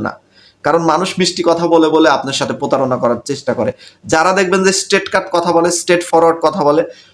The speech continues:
সাদাকে সাদা, কালোকে কালো বলে, এতে আপনার মনটাও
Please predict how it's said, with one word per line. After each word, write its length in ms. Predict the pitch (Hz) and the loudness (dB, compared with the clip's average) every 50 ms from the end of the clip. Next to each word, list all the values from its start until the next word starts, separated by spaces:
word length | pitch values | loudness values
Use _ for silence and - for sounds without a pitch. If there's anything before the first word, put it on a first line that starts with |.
| _ _ _ - | _ _ _ -12
সাদাকে 400 | - - 175 175 180 175 175 175 | -6 -4 -2 0 0 0 0 -2
সাদা, 260 | - 185 160 170 170 | -2 -2 -2 -2 0
কালোকে 360 | 175 160 156 160 151 156 151 | 0 0 0 0 0 -2 -2
কালো 240 | 147 151 147 147 143 131 | -2 0 2 2 2 2
বলে, 140 | 135 131 143 151 - - | 2 0 0 0 0 0
এতে 120 | 151 - 156 156 | 0 2 2 0
আপনার 180 | 156 156 156 151 | 0 0 -2 0
মনটাও 300 | 151 156 151 143 165 160 | 0 0 2 2 2 2